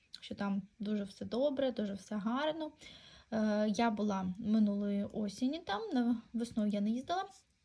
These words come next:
була минулої осені. Е, і, е, в принципі, це єдиний раз, коли я була на Handmade Expo.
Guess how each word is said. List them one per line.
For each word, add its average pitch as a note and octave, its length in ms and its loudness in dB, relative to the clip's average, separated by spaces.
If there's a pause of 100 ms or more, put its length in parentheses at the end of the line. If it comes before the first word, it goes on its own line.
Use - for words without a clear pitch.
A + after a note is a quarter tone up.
(140)
була A3 180 2
минулої A3+ 420 4
осені. D4+ 320 -6 (800)
Е, A3+ 560 2 (360)
і, C#4 320 -2 (1600)
е, G#3+ 360 4
в G#3 80 0
принципі, G#3 400 2
це F#3+ 140 -2
єдиний G3 260 4
раз, G3 200 -2
коли A3+ 160 2
я B3+ 60 6
була C#4 160 4
на D4 80 -2
Handmade D4+ 640 -4
Expo. C#4 400 -2